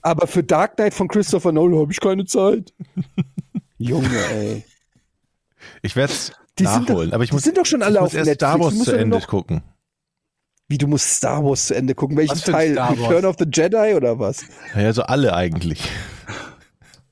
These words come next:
Speaker 3: Okay, aber die Original, also die, die drei Star Wars von früher hast du gesehen, oder?
Speaker 2: Ja, die
Speaker 3: Also
Speaker 2: hab ich,
Speaker 3: New
Speaker 2: glaub ich,
Speaker 3: Hope
Speaker 2: gesehen.
Speaker 3: und glaub
Speaker 2: Ich
Speaker 3: ich.
Speaker 2: möchte mich jetzt nicht weiter in diese Scheiße reiten. Ja.
Speaker 3: Was mit
Speaker 1: Ja, sag
Speaker 3: Captain
Speaker 1: mal, was du
Speaker 3: Kirk,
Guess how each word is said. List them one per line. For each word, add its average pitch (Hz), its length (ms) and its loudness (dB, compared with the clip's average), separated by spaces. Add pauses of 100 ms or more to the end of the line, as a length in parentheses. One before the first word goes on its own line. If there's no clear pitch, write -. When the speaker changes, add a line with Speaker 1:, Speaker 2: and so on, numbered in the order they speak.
(420)
Speaker 3:
Okay, 143 160 -2
aber 131 120 0
die 160 100 0
Original, 151 480 0 (140)
also 139 180 -2
die, 156 160 -2 (180)
die 143 160 -4
drei 135 280 0
Star 165 320 -2
Wars 160 200 -2
von - 320 -10
früher 165 260 -2
hast 151 180 -6
du 143 40 -4
gesehen, 117 400 -2
oder? 147 280 -2 (100)
Speaker 2:
Ja, 139 160 -4
die 120 100 -2
Speaker 3:
Also - 40 0
Speaker 2:
hab 170 60 0
ich, 110 80 0
Speaker 3:
New 123 40 0
Speaker 2:
glaub 147 160 0
ich, 135 80 0
Speaker 3:
Hope 143 140 -2
Speaker 2:
gesehen. 110 240 -2
Speaker 3:
und - 120 -10 (580)
glaub 123 220 0
Speaker 2:
Ich 107 100 -6
Speaker 3:
ich. 117 80 -2
Speaker 2:
möchte 156 240 0
mich 120 140 -2
jetzt 123 160 0
nicht 120 140 -2
weiter 113 240 0
in 104 100 0
diese 98 320 0 (680)
Scheiße 92 440 -2
reiten. 73 480 -4 (400)
Ja. 80 120 -4
Speaker 3:
Was 127 160 -4
mit 135 100 -2
Speaker 1:
Ja, 175 80 2
sag 170 80 0
Speaker 3:
Captain 247 140 2
Speaker 1:
mal, 254 100 4
was 190 140 0
du 277 80 4
Speaker 3:
Kirk, - 60 0